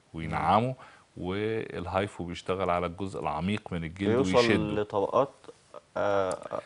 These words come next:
Speaker 2: أعمق وي-،
Speaker 1: بالظبط،
Speaker 2: ويشدها.
Speaker 1: بالظبط. والترهلات طبعا ممكن تحصل في كذا حالة، ممكن مثلا بعد الحمل المتكرر عند السيدات يبتدي يحصل ترهلات في البطن. آه، لو شخص كان، آه، وزنه زايد شوية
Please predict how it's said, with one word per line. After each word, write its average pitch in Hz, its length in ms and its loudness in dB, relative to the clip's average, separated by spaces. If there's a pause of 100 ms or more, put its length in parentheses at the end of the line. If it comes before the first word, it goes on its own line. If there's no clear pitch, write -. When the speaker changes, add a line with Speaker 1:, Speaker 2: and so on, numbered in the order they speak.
(140)
Speaker 2:
أعمق 151 480 6
وي-، 104 60 0
Speaker 1:
بالظبط، 95 300 0
Speaker 2:
ويشدها. 92 400 -6
Speaker 1:
بالظبط. 87 280 -2 (540)
والترهلات 101 960 0
طبعا 165 180 6
ممكن 156 240 -4
تحصل 160 280 -4
في - 80 -14
كذا 139 240 0
حالة، 117 320 0
ممكن 98 300 -6
مثلا 82 460 -4
بعد 85 280 6
الحمل 87 520 -4
المتكرر 82 640 -4
عند 76 180 -6
السيدات 78 640 -6
يبتدي 85 300 -10
يحصل 85 260 -8
ترهلات 80 500 -6
في - 80 -12
البطن. 80 360 -6 (500)
آه، 80 380 -6
لو 92 440 0 (260)
شخص - 360 -8
كان، 90 680 -4
آه، 76 280 -6
وزنه 90 420 -2
زايد 85 340 -2
شوية 80 520 -4